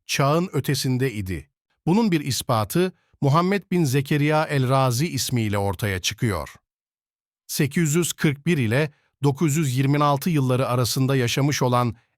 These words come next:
el-Razi, El-Havi fit Tibb adlı eserinde tıp alanında önemli bulgulara imza atıyor. Modern çağların en büyük sorunlarından biri olan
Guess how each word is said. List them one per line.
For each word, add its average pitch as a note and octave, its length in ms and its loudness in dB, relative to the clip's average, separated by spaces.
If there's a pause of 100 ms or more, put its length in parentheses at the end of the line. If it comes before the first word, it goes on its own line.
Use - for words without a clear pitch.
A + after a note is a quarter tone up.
el-Razi, C3+ 760 2 (400)
El-Havi C#3+ 460 2
fit - 320 -4
Tibb A2+ 260 -2 (420)
adlı B2 300 0
eserinde B2 720 0 (280)
tıp F#3 240 -2
alanında B2+ 600 0 (260)
önemli D3+ 400 2
bulgulara B2 480 0
imza B2 440 2
atıyor. F#2+ 460 -4 (240)
Modern F3 420 0
çağların C#3 600 -2 (440)
en G3+ 280 0
büyük D#3 240 0
sorunlarından C3 920 -2
biri A#2+ 180 -2
olan C#3 400 -2